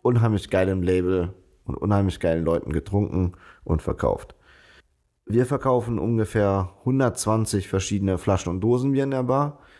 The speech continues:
Wir haben zehn Zapfhähne mittlerweile. Darunter ist ein Zapfhahn ständig mit einem regionalen Bier, äh, von der Elmenia Brauerei, was stetig wechselt.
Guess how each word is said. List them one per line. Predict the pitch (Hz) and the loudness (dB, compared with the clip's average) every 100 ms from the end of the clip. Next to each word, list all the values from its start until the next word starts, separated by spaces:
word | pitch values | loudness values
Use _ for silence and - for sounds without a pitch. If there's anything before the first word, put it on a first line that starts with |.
| _ _ _ _ - | _ _ _ _ -8
Wir | 101 101 95 | 0 2 4
haben | 104 104 98 98 98 95 95 87 - _ _ _ _ _ _ _ _ _ _ _ _ _ _ _ _ _ | 2 2 2 0 0 -2 -2 -4 -10 _ _ _ _ _ _ _ _ _ _ _ _ _ _ _ _ _
zehn | - - 117 113 | -6 2 2 2
Zapfhähne | 131 127 147 139 | 0 0 0 0
mittlerweile. | 139 135 135 131 143 151 - - | 0 0 0 0 0 0 -4 -8
Darunter | - 95 107 107 107 | -4 -2 0 2 0
ist | 87 - - | 0 -4 -2
ein | 101 98 | 0 0
Zapfhahn | 87 107 - 101 95 95 - - - | 0 -2 0 0 2 0 -4 -14 -20
ständig | - - 117 123 104 | -10 -2 2 2 0
mit | 110 | -2
einem | 95 | 0
regionalen | 104 101 98 95 101 95 | 0 0 0 0 0 0
Bier, | 110 143 156 - _ _ _ _ _ _ - | 0 0 0 -8 _ _ _ _ _ _ -2
äh, | 92 | 0
von | 87 98 | 0 0
der | 95 | 2
Elmenia | 82 95 110 139 151 | 2 2 2 2 0
Brauerei, | 123 135 135 135 147 123 | 0 0 0 0 -2 -2
was | 98 | -2
stetig | - 110 107 95 | 0 0 0 0
wechselt. | 95 - 92 - | -2 -2 -4 -4